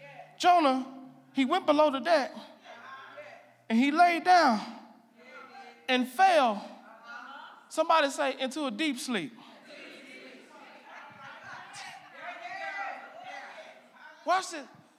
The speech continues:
Jonah, yo, let's read again. No, no. I need verse five. Jonah chapter one, verse five.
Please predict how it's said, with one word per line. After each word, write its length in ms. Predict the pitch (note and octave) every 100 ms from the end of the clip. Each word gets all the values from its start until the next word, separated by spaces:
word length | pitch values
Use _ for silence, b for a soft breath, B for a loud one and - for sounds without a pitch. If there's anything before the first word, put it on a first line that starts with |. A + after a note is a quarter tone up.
| _
Jonah, 460 | A3+ A4 G#4+ G4 E4 - - _ - _ _ _ - - -
yo, 220 | G#4 D#4 -
let's 160 | F4+ G4
read 120 | F#4+
again. 240 | F4 D#4 A3+ A#3+ _ D4
No, 140 | E4
no. 240 | D#4 D#4 D4+ - - _ _ _ _ b -
I 80 |
need 200 | D4 E4+
verse 240 | C#4 D#4 D4+
five. 340 | E4+ D#4+ A#3+
Jonah 280 | A3+ C#4+ C#4+
chapter 260 | C4 D4 C4+
one, 200 | C#4 C4+
verse 160 | C#4
five. 280 | C4 D4 B3+